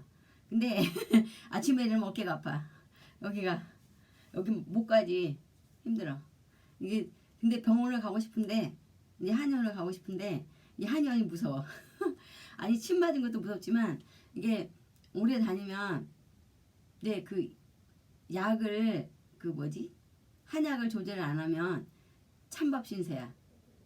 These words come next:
인사도 안 하고 "뭐 저 인간이 왜 자꾸 와?" 그런 식의 그 느낌이 있어가지고 그냥 다른 데를 가자니 다른 데도 무섭고. 아씨,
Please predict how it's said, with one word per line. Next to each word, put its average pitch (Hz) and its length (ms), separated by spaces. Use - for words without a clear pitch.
인사도 190 360
안 160 160
하고 160 420
"뭐 214 160
저 214 160
인간이 214 320
왜 180 140
자꾸 190 280
와?" 185 140
그런 233 240
식의 180 380
그 160 500
느낌이 185 340
있어가지고 156 640
그냥 208 220
다른 269 240
데를 226 160
가자니 175 320
다른 220 240
데도 180 200
무섭고. 165 460
아씨, 160 520